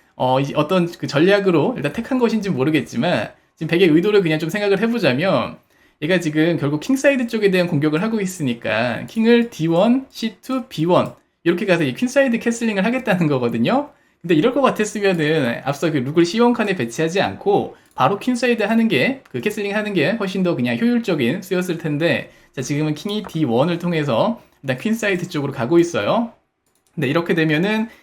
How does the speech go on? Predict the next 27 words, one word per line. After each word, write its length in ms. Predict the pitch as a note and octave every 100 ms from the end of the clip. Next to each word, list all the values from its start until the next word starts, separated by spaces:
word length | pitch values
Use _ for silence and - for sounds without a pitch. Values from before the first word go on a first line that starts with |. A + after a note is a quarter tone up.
| _
이제 100 | C#3+
주도권이 400 | D#3 F#3 F#3 E3
흑한테 320 | G3 A#3 A3
넘어가죠. 640 | B2 C3+ D#3 C3 A2 - - _ _ -
왜냐면은 380 | D#3+ E3+ D#3+
지금 160 | D3+ C#3+
캐슬링을 840 | F3+ A#3 B3+ A3+ E3 C#3+ D3 G#2 -
그 80 |
내수에 460 | A2+ A#2 F3+ C4 B3
걸쳐서 340 | G3 F3+ D#3
하고 160 | D3+ C#3+
있거든요. 540 | A#2 A#2+ A2+ E3+ C4+ - _ _ -
왜냐면 240 | E3+ C#3+
룩도 240 | F3 G3+
한 120 | A#3 A3+
번 120 | E3+
움직였죠. 720 | B2+ C#3+ E3 - G3 C#4 C#4
그다음 240 | - C#3+ C3+
지금 180 | C3+
킹도 320 | C3 A3+ G3+ G#3+
하나, 360 | A3+ A3+ A3
둘, 260 | _ F#3+ F3+
셋이 320 | G#3 A#3+ A3
움직여야 340 | D3 C#3 C#3+
되기 280 | C3+ B2 A#2
때문에 520 | A#2+ A2+ E3+ D#3 F2 - _ _
이거는, 520 | C3+ D#3+ G#3 A#3 A#3+